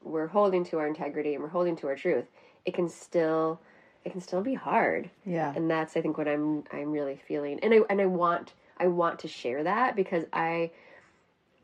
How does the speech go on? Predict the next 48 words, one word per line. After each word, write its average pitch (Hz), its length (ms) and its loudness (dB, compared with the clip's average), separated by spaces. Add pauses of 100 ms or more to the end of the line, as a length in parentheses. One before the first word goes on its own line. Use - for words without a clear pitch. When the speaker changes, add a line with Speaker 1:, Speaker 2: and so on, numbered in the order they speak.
(300)
Speaker 1:
I 180 80 2
mean, 175 120 4
first 214 220 0
of 190 60 4
all, 165 100 2
when 170 120 0
anyone 170 340 2 (240)
acts 151 280 -2
like 156 160 -6
they, 147 220 0
they've 151 200 -6
got 151 180 -2
it 151 80 -4
all 147 100 -2
figured 147 320 -4
out 139 200 -2
and 147 80 -2
everything's 143 360 -6
great, 147 260 0
I 143 60 -2
don't 143 160 -4
trust - 300 -12
them. 151 340 -6
That 170 60 0
Speaker 2:
Right. 156 180 4
Speaker 1:
doesn't 143 220 -4
feel, 131 320 -6
like, 147 160 -8
true. 143 400 0 (380)
And 214 180 4
two, 247 260 4
like, 214 140 2
it 202 80 0
helps. 247 540 2 (520)
I 214 60 4
want, 214 420 4
I 208 60 2
want 208 240 6
us 226 200 2
<laughs> - 80 -12
all, 185 480 8 (560)
all 269 280 12
to, 262 300 10 (1300)
to 220 80 -4
be 240 180 6
able 233 140 8
to, 202 260 2
like, 180 200 0